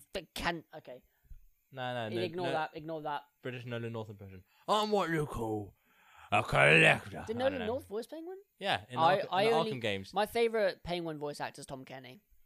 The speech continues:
Speaker 2: No. All right.
Speaker 1: Yes.
Speaker 2: Mm,
Speaker 1: Um,
Speaker 2: no, it's not.
Speaker 1: But I've got, like, uh, I've got Blitz, signed by Brandon Rogers. Uh, I think I was close to
Speaker 2: Manager of Leicester City, let's go.
Speaker 1: Nope, he's a cunt.
Speaker 2: <laughs>
Speaker 1: Uh,
Speaker 2: No, he's not. Right.
Speaker 1: uh, football's retarded, don't get me started.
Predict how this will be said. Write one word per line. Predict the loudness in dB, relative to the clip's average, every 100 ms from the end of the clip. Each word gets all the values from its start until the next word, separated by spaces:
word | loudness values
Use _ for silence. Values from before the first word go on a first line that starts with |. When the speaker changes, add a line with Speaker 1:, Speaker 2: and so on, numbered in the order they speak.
| -20
Speaker 2:
No. | -18 -16 -16 -14 -14 -14 -18 -20 -6
All | -4
right. | -4
Speaker 1:
Yes. | -6 -12 -12 -16 _ -20
Speaker 2:
Mm, | -14 -8
Speaker 1:
Um, | -6 -4 -4 -4 0
Speaker 2:
no, | 0
it's | 0 -4
not. | -14 -10
Speaker 1:
But | -4
I've | -2
got, | -2 -2
like, | -2 -4 -2
uh, | 0 0 -2
I've | -6
got | -8 -8
Blitz, | -4 -4 -4 -10
signed | -8 -2 0 2
by | 0
Brandon | 2 0 0 -4
Rogers. | -4 -4 -6 -10 -12 -20 _ -10
Uh, | -4 -2 0 -2 -6 -10
I |
think | -6 -4
I |
was | -4
close | -2 -4 -4 -6
to | -4 -4 2
Speaker 2:
Manager | 6 8 10 10
of |
Leicester | 12 10 8
City, | 6 4 0 -4
let's | -6
go. | -8 -14 -14 _ _ _ _ -20
Speaker 1:
Nope, | -16 -14 -14 -16 -20
he's | -16 -12 -12
a | -12
cunt. | -10 -12 -12
Speaker 2:
<laughs> | -12 -10
Speaker 1:
Uh, | -2 2 2 2 0 -2
Speaker 2:
No, | 0
he's | 0 4
not. | 10 10 8 2 -20 -20 -20
Right. | -8 2
Speaker 1:
uh, | 4 4 0
football's | 0 -2 -2 -10
retarded, | -8 -8 -8 -6
don't | -6 -6
get | -14
me |
started. | -12 -10 -10 -14 -18